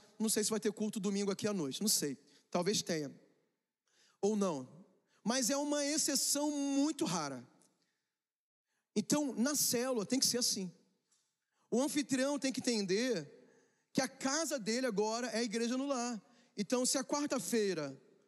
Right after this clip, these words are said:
sete e meia da noite, é quarta-feira, sete e meia da noite. Semana após semana. Pastor, quando que não pode, quando,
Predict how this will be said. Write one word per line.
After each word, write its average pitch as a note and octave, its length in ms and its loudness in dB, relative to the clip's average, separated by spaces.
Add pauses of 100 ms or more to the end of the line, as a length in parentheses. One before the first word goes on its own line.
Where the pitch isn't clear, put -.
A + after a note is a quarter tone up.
sete - 400 2
e B3+ 40 0
meia A3 220 2
da F#3 120 -2
noite, F3+ 640 -2 (760)
é F3+ 80 -4
quarta-feira, F#3+ 580 -2
sete F3+ 240 -2
e G3 40 -4
meia F3+ 120 0
da G#3 100 -2
noite. A#3 460 0 (680)
Semana A3+ 500 2
após B3 240 -2
semana. A#3 560 0 (1120)
Pastor, C#4 280 2
quando E4+ 400 0
que D4+ 120 0
não D4+ 120 2
pode, C4+ 400 0 (300)
quando, E4 480 0